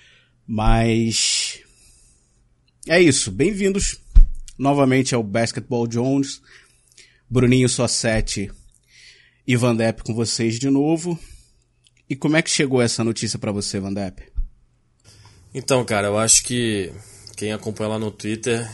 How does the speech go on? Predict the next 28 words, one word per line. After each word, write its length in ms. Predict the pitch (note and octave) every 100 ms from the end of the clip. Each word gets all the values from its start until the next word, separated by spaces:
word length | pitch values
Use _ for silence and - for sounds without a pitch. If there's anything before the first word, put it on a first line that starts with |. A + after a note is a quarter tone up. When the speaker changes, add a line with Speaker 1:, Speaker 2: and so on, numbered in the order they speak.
| - - -
Speaker 2:
a 140 | - F#2+
minha 220 | G2+ G#2+
forma 500 | - G#2+ G#2+ G#2 G2+
de 100 | F#2+
lidar 300 | F#2+ G2 G2
com 160 | F#2+ F#2+
isso 240 | G2 -
foi 180 | - G2+
twittar 380 | G#2 G2+ G#2+ G#2
muito. 640 | G#2 G#2 A#2 B2 B2+ C3
Pra 240 | - B2+
mim 300 | A#2+ C3 C#3+
foi, 720 | C#3+ - C3 C3+ C3+ B2+ A2+ G#2 - - - -
eu 60 | G2+
tenho 180 | A#2+
um 40 | A#2
amigo 180 | A#2+ A#2+
meu 100 | A#2
que 60 |
trabalha 320 | A#2+ A2+ A2+ A#2
no 140 | A#2
G 180 | A2+ B2
um 300 | A#2 C3 F3+ - - - - - - - - - - -
e 260 | G#2+ G#2+
ele 320 | A2 A2 A#2+ A2+ -
mandou 260 | C3 B2+ C3
pra 160 | C3+
mim, 380 | B2+ A#2+ A2+ G#2